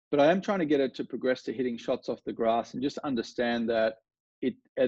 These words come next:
that also takes some time because, you know, when you hit off grass, you don't get the forgiveness of the mat. You start to respond a little bit to that, and,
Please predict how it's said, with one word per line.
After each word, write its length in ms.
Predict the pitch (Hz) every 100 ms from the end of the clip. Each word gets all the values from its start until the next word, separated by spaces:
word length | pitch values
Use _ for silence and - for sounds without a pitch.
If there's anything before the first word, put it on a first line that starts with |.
| 120
that 120 | 143
also 300 | 135 123 123
takes 340 | 110 131 104
some 140 | - 104
time 380 | - 135 117 104
because, 520 | - - 110 107 -
you 120 | -
know, 60 | 117
when 100 | 113
you 60 | 110
hit 120 | 139
off 180 | 139 -
grass, 440 | 123 117 113 110
you 80 | -
don't 180 | 110 107
get 160 | 104 92
the 80 | 92
forgiveness 480 | 104 107 123 120 -
of 120 | 110
the 60 | 101
mat. 320 | 107 110 107 - _ _ _ _
You 80 | -
start 280 | - 117 113
to 80 | 110
respond 440 | 110 - 120 120
a 40 | 113
little 200 | 110 107
bit 240 | 110 -
to 100 | -
that, 320 | 95 104 104 - _ _
and, 500 | 110 104 101 104 98